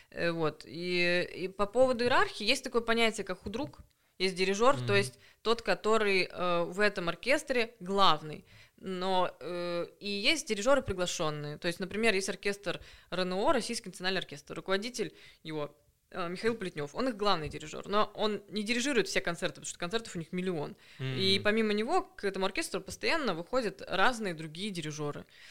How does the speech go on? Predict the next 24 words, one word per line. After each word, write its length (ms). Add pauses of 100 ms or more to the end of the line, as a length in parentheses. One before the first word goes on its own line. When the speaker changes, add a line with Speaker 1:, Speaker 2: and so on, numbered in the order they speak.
(160)
Speaker 1:
и, 340 (120)
э, 420 (100)
играют 360
с 80
ними. 280 (580)
Вот. 520
И 500 (140)
поэтому, 520 (340)
и 220
их, 100
конечно, 380
то 140
есть 140 (240)
принимают 400
по-разному. 480
Кто-то, 560 (300)
какого-то 380
дирижёра 360
очень 360
тепло 400
принимает 440
оркестр, 360
какого-то 340
менее. 540